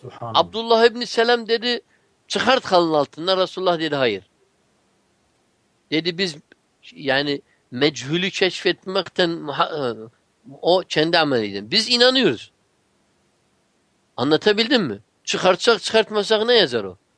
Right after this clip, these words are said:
Speaker 2: Anlatabildim mi? E, bunlar
Speaker 1: Yani Peygamber
Speaker 2: o
Speaker 1: aleyhisselam kafirin bile küfrünü deşifre etmedi yani, ha?
Speaker 2: Evet.
Speaker 1: E, kabahatini
Speaker 2: Et-,
Speaker 1: Allah
Speaker 2: tabii
Speaker 1: Allah.
Speaker 2: etmedi. Ondan dolayı o, o kafirlerden bizim alim, yani bak oturtmak da,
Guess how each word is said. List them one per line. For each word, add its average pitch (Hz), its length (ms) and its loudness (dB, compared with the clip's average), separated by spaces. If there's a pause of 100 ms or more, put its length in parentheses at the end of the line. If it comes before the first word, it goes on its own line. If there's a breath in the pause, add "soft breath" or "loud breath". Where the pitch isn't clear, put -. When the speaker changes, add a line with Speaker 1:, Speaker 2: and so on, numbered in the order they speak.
(300)
Speaker 2:
Anlatabildim 202 640 2
mi? 107 120 -8 (960)
E, 131 160 0
bunlar 170 240 4
Speaker 1:
Yani 254 100 4
Peygamber 208 400 -2
Speaker 2:
o 247 40 2
Speaker 1:
aleyhisselam 214 680 0
kafirin 208 460 2
bile 240 200 -2
küfrünü 226 460 -4
deşifre 233 460 -2
etmedi 185 320 -4
yani, 117 240 -2
ha? 190 320 -2 (300)
Speaker 2:
Evet. 214 340 6 (260)
Speaker 1:
E, 247 220 -6 (260)
kabahatini 151 560 2
Speaker 2:
Et-, - 80 -16 (100)
Speaker 1:
Allah 127 240 -2
Speaker 2:
tabii 175 240 0
Speaker 1:
Allah. 247 80 -2
Speaker 2:
etmedi. 214 680 0 (540)
Ondan 220 460 0
dolayı 226 460 4 (520)
o, 160 260 -4
o 262 180 6 (120)
kafirlerden 226 760 2
bizim 196 220 -4
alim, 214 360 2
yani 185 340 2
bak 214 120 6 (120)
oturtmak 220 760 0
da, 156 220 4